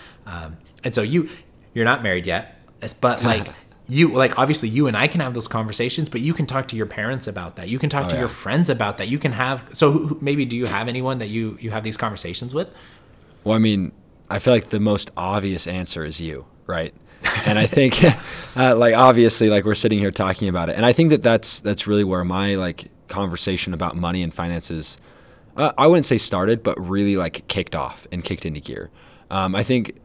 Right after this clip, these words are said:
Speaker 2: I, I really enjoy, my dad is really enjoys finances and investing stuff, that kind of stuff as well. And so as a kid, you know, I'd have conversations with them about saving and about, um, like,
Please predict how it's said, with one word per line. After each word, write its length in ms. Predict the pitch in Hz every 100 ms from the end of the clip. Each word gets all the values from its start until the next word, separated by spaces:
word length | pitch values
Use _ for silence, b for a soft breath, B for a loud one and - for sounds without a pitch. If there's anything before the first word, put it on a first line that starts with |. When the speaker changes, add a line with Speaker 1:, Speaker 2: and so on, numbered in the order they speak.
| -
Speaker 2:
I, 120 | 95 95
I 60 |
really 400 | 101 101 113 120
enjoy, 240 | 117 104 107
my 160 | 95
dad 400 | 90 90 95 98 -
is 220 | 85 78 -
really 300 | 92 98 90 - -
enjoys 340 | 92 87 87 -
finances 640 | 90 90 87 - 87 80
and 240 | 76 76
investing 640 | 82 76 73 - 78 78 -
stuff, 320 | - - 78
that 220 | 80 - -
kind 120 | 82
of 60 |
stuff 180 | - 80
as 160 | 73 -
well. 240 | 71 78
And 80 | 92
so 140 | - 95
as 120 | 95
a 60 |
kid, 420 | 92 - 95 95 - B B B
you 80 | 104
know, 80 | 101
I'd 100 | 95
have 160 | 107
conversations 720 | - 95 90 - 87 85 85
with 140 | 82 -
them 200 | 80 80
about 380 | 73 73 69 -
saving 600 | - 107 92 85 71 -
and 80 |
about, 380 | 82 82 78 - - B B B -
um, 460 | 90 85 73 67 - _ _
like, 320 | 69 76 -